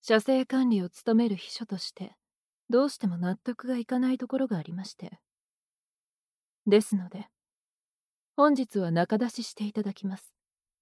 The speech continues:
連続で。そのためには、おちんぽを勃起させていただく必要がありますから。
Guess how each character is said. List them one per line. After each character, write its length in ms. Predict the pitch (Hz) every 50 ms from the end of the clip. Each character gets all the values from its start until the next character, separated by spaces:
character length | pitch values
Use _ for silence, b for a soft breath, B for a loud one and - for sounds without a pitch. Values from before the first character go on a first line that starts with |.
| _ _ _ _ _ _ _ _ _ -
連 300 | 180 185 185 185 190 185
続 300 | - - 180 _ - 175
で。 180 | - 175 - _ _ _ _ _ _ _ _ _ _ _ _ _ _ _ _ _ _ _ _ _ _ _ _ _ _ _ _ _ _ _ _ _ _ _ _ _ _ _ _ _ _ _ _ _ _ _ _ _ _ _
そ 180 | - - 202
の 140 | 202 214 220 208
た 120 | 226 220
め 120 | 214 214
に 180 | 214 202 180 175
は、 220 | 165 170 196 - _ _ _ _ _ _ _ _ _ _ _ _ _ _ _ _ -
お 140 | 208 214 220
ち 240 | - - - 269
ん 60 | 285 262
ぽ 160 | - 220 196
を 80 | 185
勃 200 | 170 - 165 170 - _
起 140 | _ -
さ 100 | - 262
せ 140 | - - 254
て 160 | - - 240
い 60 | 233 220
た 100 | 240 233
だ 100 | 240 -
く 140 | _ -
必 260 | 220 - _ - - 226
要 180 | 233 233 226
が 120 | 220 226 220
あ 60 | 214
り 120 | 220 214
ま 100 | 214 226
す 120 | 226 - -
か 140 | - 190
ら。 220 | 185 180 190 -